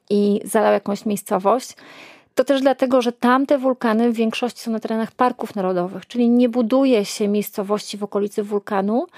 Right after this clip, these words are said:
po części dlatego, żeby chronić ludność, po części też dlatego, żeby stwarzać przestrzeń dla tej przyrody, która potrzebuje tego swojego miejsca. W Kostaryce jest też dżungla,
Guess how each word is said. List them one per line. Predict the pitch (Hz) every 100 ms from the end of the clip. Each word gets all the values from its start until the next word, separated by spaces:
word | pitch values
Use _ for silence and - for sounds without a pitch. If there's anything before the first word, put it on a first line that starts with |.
| - - -
po | - 262
części | 285 269 -
dlatego, | 240 240 226
żeby | 220 220
chronić | 202 220 240 262
ludność, | 277 247 247 269 -
po | 208
części | 202 196 220
też | 240
dlatego, | 233 226 220 214 240
żeby | 233 220 214 226 233 233 _ _ _ _ _ - -
stwarzać | - - 233 233
przestrzeń | - - 254 - - 233
dla | 220
tej | 220 214
przyrody, | - 220 214 220 240
która | - 226 226 220 226 - - - _
potrzebuje | - - 262 226 262 240
tego | 220 202 208
swojego | - 202 196 196
miejsca. | 196 190 185 - 185 - - - _ _ _ _ - 196
W | -
Kostaryce | 240 - 247 247 262
jest | 233 -
też | 247 247 254 -
dżungla, | 226 294 311 214 190 170